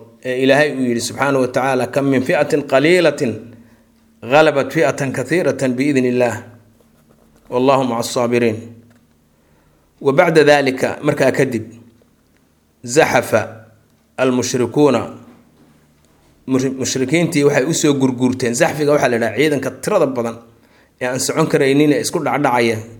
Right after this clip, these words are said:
sidii wax gurguuran oo kale ah. Zaxafa, waxay u gurguurteen al-mushrikuuna, mushrikiintii, ilaa beyti Cumar, gurigiisa, yuriiduuna, iyaga oo doonaya qatlahu, inay dilaan.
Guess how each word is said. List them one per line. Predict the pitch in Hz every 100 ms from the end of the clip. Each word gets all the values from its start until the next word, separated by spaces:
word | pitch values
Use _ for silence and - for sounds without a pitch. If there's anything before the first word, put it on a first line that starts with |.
| -
sidii | - 147 147
wax | 143
gurguuran | 131 123 120 139 135
oo | 113
kale | 117 120
ah. | - - - _ _ _ _ _ _ _ _ _
Zaxafa, | 135 156 143 131 127 113 - - _ _ _ _ _ -
waxay | - 151
u |
gurguurteen | 156 139 131 127 139 139
al-mushrikuuna, | 135 131 - 131 143 151 147
mushrikiintii, | 123 127 - 160 151 135
ilaa | 127 120
beyti | 117 147 143 127
Cumar, | 117 135 110 - - - _ _ 143
gurigiisa, | 143 135 127 - 104 - - - _ _ _ -
yuriiduuna, | 127 127 127 151 160
iyaga | 139 151 139
oo | 127
doonaya | 123 143 147 120 113
qatlahu, | 156 151 131 127
inay | 131 117
dilaan. | 120 113